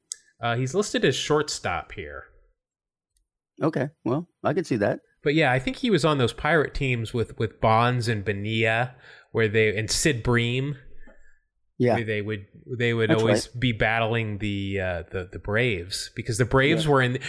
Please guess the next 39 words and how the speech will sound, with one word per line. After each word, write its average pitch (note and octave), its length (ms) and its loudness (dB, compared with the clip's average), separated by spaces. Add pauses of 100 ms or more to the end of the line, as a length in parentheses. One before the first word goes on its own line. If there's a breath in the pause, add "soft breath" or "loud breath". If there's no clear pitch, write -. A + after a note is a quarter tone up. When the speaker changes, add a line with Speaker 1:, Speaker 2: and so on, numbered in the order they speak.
(140)
Speaker 1:
remember F#3+ 220 2
the C3+ 120 4
Braves C#3 360 2
were C#3+ 80 4
in B2 80 0
the A2 60 -2
National G#2+ 460 0
League G#2+ 180 -2
East A#2+ 400 -2
at, D3 100 -2 (120)
or B2+ 140 4
the A2 140 0
National C3 320 0
League G#2 160 -2
West G2+ 400 0
at D3 120 -2
that C#3 220 0
point. D#3+ 340 -2 (280)
Speaker 2:
That's C3 220 -8
right, C3 260 4
yeah. A#2+ 240 0 (120)
Speaker 1:
And C3 220 0
so, A#2 540 0
uh, A#2+ 200 -8
oftentimes B2+ 720 0
it A#2 60 -2
would G2+ 140 -6
be A2+ 160 -4
the G2+ 100 -6
Braves G#2 500 -2
and F#2+ 80 -10
the E2+ 40 -14
Pirates A2 600 -6
in F#2 200 -12
the F2 300 -10 (100)
N G2+ 140 -8
L F2+ 140 -8
C F#2 240 -10
S. F2+ 380 -10